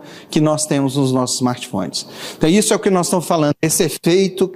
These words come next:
singular que nós estamos caminhando pra ele. E, e ele tá acontecendo muito rapidamente, em, em dezoito, em doze anos, os, o que nós vamos ter na mão vai ser mais inteligente do que a gente. A pergunta é ter sabedoria pra usar tanta inteligência.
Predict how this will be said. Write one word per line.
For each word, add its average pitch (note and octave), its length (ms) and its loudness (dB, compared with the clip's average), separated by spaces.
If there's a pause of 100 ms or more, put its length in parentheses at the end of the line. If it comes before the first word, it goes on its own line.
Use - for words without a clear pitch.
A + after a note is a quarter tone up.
(140)
singular C#3+ 640 2
que - 180 -4
nós D3 160 0
estamos D3 180 -2
caminhando C3 400 2
pra D#3 100 2
ele. G#2+ 220 0 (420)
E, C#3+ 360 4
e D#3 140 6
ele D3+ 140 4
tá D3+ 140 2
acontecendo D#3+ 640 0
muito D#3 240 2
rapidamente, E3+ 720 0
em, C3 420 2
em A#2 140 2
dezoito, B2+ 540 0
em A#2+ 180 4
doze B2+ 340 2
anos, A#2+ 360 0 (360)
os, C3 540 2
o - 80 -12
que - 140 0
nós E3 240 2
vamos D#3+ 240 0
ter D3+ 120 2
na D3 140 0
mão D#3 260 2
vai D#3+ 140 0
ser - 140 -2
mais D#3 260 0
inteligente C3 640 -2
do C3 80 -4
que D#3+ 140 0
a D3+ 60 2
gente. - 380 -6 (440)
A G#2+ 60 0
pergunta A#2+ 360 2
é D3 160 2
ter D3+ 160 0
sabedoria D3 640 2
pra D#3 160 0
usar B2+ 280 2
tanta C#3 320 -2
inteligência. C#3+ 640 -2